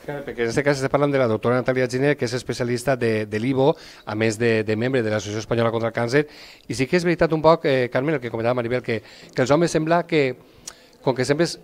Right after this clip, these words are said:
se sol parlar més del càncer de mama, per exemple, i els homes, com que no són conscients també de la importància de la prevenció que tenen al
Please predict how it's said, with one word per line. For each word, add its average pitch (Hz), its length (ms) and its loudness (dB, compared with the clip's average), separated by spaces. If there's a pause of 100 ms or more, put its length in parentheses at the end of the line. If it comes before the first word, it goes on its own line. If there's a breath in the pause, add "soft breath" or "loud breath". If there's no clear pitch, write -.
se - 160 -6
sol 170 100 -4
parlar 139 240 -2
més 135 160 -4
del 113 80 -4
càncer 120 300 -4
de 127 80 0
mama, 131 260 0
per 110 140 -6
exemple, 135 460 -4 (360 loud breath)
i 131 100 0
els 123 120 4
homes, 156 260 4
com 135 220 -2
que 123 100 0
no 123 140 0
són 151 180 0
conscients 139 600 0 (320 loud breath)
també 107 180 -2
de 117 80 -2
la 131 80 4
importància 120 420 0
de 131 60 -4
la 123 160 -2
prevenció 113 560 -4
que 123 140 -2
tenen 113 280 -4
al 110 160 -6